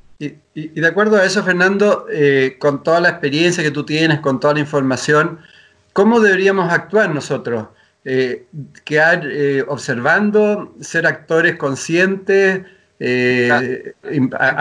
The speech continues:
Speaker 1: aplicar? ¿Cómo, cómo lo
Speaker 2: En
Speaker 1: ves?
Speaker 2: este momento yo pienso que lo primero es dejar de ver lo que está sucediendo como un problema y comenzar a verlo como una oportunidad. Lo segundo sería permanecer en serenidad,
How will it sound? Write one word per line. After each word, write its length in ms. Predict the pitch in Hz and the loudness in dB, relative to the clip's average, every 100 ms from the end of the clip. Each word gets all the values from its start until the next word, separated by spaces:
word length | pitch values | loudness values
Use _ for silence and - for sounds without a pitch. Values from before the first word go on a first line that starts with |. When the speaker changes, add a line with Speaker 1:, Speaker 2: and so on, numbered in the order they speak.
| 185 | -2
Speaker 1:
aplicar? 680 | 135 135 160 190 202 156 135 _ _ _ _ | 0 0 2 2 0 -10 -16 _ _ _ _
¿Cómo, 200 | 180 185 | -4 -2
cómo 180 | 190 170 | 0 2
lo 80 | 135 | 2
Speaker 2:
En 40 | |
Speaker 1:
ves? 140 | 117 - | 0 -4
Speaker 2:
este 60 | - - | -14 -8
momento 320 | 185 180 190 196 | -2 0 2 2
yo 260 | 202 196 196 | 4 2 2
pienso 400 | 185 180 196 185 | 0 2 -2 0
que 120 | 143 | 0
lo 180 | 135 139 | 0 0
primero 420 | 151 240 269 262 | 2 2 2 0
es 80 | 202 | 0
dejar 360 | 208 202 190 | 2 2 2
de 120 | 190 196 | 2 4
ver 460 | 190 196 190 - _ _ _ _ _ | 4 4 0 -12 _ _ _ _ _
lo 160 | 143 139 | -2 -2
que 60 | |
está 180 | 131 160 | 0 -2
sucediendo 500 | 160 170 156 139 165 | -2 -2 0 0 -2
como 180 | 160 139 | -2 -2
un 120 | 135 | -2
problema 520 | 160 160 160 165 160 | 2 2 4 2 2
y 60 | 175 | -2
comenzar 360 | 147 113 131 127 | -2 -4 -2 0
a 60 | |
verlo 240 | 139 135 151 | 0 0 -4
como 160 | 123 113 | -6 -2
una 120 | 127 | -2
oportunidad. 840 | 127 107 101 98 92 95 76 - _ _ _ _ _ _ _ _ - | -2 -4 -4 -4 -2 -2 -4 -10 _ _ _ _ _ _ _ _ -2
Lo 140 | 127 | 0
segundo 480 | 131 135 170 202 269 | 0 0 2 2 0
sería 680 | 262 165 165 170 170 - - _ _ _ _ _ - - - | 0 0 2 2 0 -2 -12 _ _ _ _ _ -20 -20 -6
permanecer 640 | 165 160 160 151 165 175 | -4 -2 -2 -2 -2 0
en 120 | 190 | 0
serenidad, 680 | 185 160 131 123 123 107 - | 0 -2 -2 0 0 0 -6